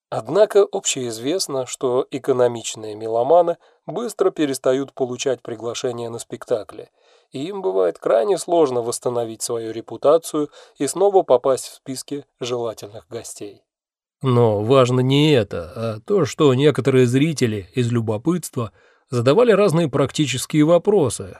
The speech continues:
а потом становились нашими клиентами или советовали знакомым,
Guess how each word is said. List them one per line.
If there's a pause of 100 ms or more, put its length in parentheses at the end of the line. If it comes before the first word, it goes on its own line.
а
потом
становились
нашими
клиентами (540)
или
советовали
знакомым,